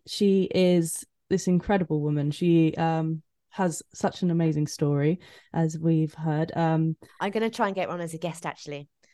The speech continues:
Speaker 2: because I think
Speaker 1: <gasps> Oh,
Speaker 2: she would
Speaker 1: that's such
Speaker 2: be
Speaker 1: a good
Speaker 2: amazing.
Speaker 1: idea.
Speaker 2: And I say her story is, yeah, truly
Speaker 1: Yeah,
Speaker 2: inspirational.
Speaker 1: so I'll,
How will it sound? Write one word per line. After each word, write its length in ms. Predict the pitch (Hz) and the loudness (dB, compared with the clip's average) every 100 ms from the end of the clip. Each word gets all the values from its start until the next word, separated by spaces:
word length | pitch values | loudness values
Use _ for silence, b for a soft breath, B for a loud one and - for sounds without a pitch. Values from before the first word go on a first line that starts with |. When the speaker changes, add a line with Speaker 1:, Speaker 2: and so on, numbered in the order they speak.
| _ | _
Speaker 2:
because 220 | 170 208 | -10 -4
I 180 | 233 - | -2 -2
think 120 | 170 | -6
Speaker 1:
<gasps> 20 | - | -8
Oh, 20 | |
Speaker 2:
she 120 | 202 | -8
would 60 | 165 | -6
Speaker 1:
that's 80 | 156 | -4
such 80 | 160 | -4
Speaker 2:
be 180 | 151 151 | -4 -8
Speaker 1:
a 40 | |
good 100 | 170 | -4
Speaker 2:
amazing. 280 | 175 170 170 | 2 2 4
Speaker 1:
idea. 140 | 180 170 | 4 2
Speaker 2:
And 80 | |
I 40 | 165 | -2
say 220 | 165 170 | -2 -2
her 240 | 165 180 | 0 0
story 440 | 170 - 156 151 139 | 0 -6 -8 -6 -8
is, 320 | 147 - - - - - | -10 -12 -18 -20 -20 -14
yeah, 140 | 151 | -12
truly 400 | 131 - 196 156 | -10 -6 -6 -6
Speaker 1:
Yeah, 40 | 151 | -10
Speaker 2:
inspirational. 400 | 160 - 214 165 | -6 2 2 2
Speaker 1:
so 280 | - 214 | 0 6
I'll, 120 | 196 | 8